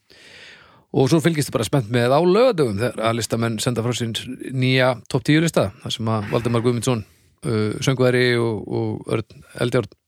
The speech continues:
eh, gítarleikari og, og, og já, bara, uh, tónlistarmaður, eh, mæta báðir með, með sinn, sitt hvort listan, eh, og fa-, færi gegnum hann svona í sameiningu.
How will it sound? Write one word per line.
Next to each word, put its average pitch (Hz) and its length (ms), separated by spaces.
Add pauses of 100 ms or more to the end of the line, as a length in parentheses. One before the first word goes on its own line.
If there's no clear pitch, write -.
(840)
eh, 101 400 (180)
gítarleikari 160 640
og, 117 300
og, 117 240
og 113 80
já, 92 100
bara, 92 240 (220)
uh, - 140 (200)
tónlistarmaður, 107 880 (1160)
eh, 110 340 (240)
mæta 110 340 (300)
báðir 147 540
með, 113 360
með 113 220
sinn, 127 380 (220)
sitt - 200
hvort 117 220
listan, 101 320 (1300)
eh, 98 500
og 107 140
fa-, - 100
færi 107 220
gegnum 107 220
hann 104 100
svona 101 140
í 95 60
sameiningu. 98 340